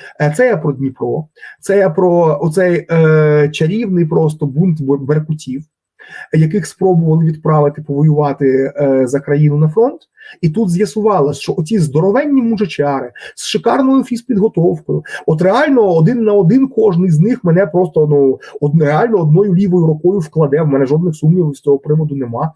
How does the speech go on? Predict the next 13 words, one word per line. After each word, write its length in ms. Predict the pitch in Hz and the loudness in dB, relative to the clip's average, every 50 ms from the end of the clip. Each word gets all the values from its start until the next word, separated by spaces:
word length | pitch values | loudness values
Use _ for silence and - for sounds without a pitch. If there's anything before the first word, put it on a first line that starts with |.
| - - - - - - - | -12 -20 -20 -20 -20 -10 -4
Вони 240 | 120 143 170 214 208 | -2 0 0 0 -2
всі 220 | - - - 269 | -4 -4 -6 -6
треновані, 640 | - - 214 196 175 143 147 180 208 202 185 147 139 | -4 -2 0 2 2 4 4 2 2 2 0 0 0
вони 200 | 135 143 160 202 | 2 2 0 0
всі 560 | 156 - - 214 214 208 196 175 170 160 147 | -2 -6 -6 -4 -2 0 0 0 2 0 0
накачані, 800 | 143 139 156 151 - - 180 185 165 143 - - 139 131 131 123 | 0 -2 -4 -4 -2 -2 0 0 0 -2 -2 -4 -4 -4 -4 -6
там, 340 | - 131 127 127 127 127 127 | -8 -8 -10 -8 -8 -8 -8
е, 460 | 127 127 127 127 127 127 127 131 143 | -6 -4 -4 -4 -4 -4 -4 -4 -2
одноборства, 840 | 156 175 165 196 233 233 180 180 226 220 208 190 151 151 - 151 143 | 0 0 0 0 0 0 0 2 2 2 2 0 -4 -4 -4 -4 -2
володіння 520 | 143 160 185 180 160 226 254 240 240 226 | -2 0 0 0 0 0 0 -2 -2 -2
зброєю. 680 | 190 160 147 143 165 190 214 214 190 160 139 131 131 131 - - - - - - 127 127 139 | -2 -2 -2 0 2 2 4 4 2 2 0 0 -2 -4 -6 -10 -20 -20 -20 -20 -12 -6 -2
М, 120 | 143 143 | 0 2
от. 420 | 135 135 135 139 135 131 127 127 | 2 4 4 2 2 0 -2 -4